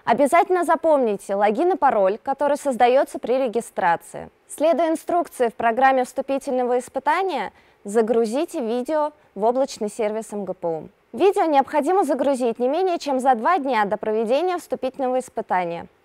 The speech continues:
Программы вступительных испытаний вы можете найти на официальном сайте М Г П У в разделе «Абитуриентам», «Поступление», «Бакалавриат» и «Специалитет».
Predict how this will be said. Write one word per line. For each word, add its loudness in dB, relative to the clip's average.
Программы 2
вступительных -6
испытаний -4
вы -4
можете -2
найти 0
на -2
официальном -2
сайте -4
М -2
Г -4
П -4
У 0
в -10
разделе 2
«Абитуриентам», -2
«Поступление», -2
«Бакалавриат» 4
и -6
«Специалитет». -6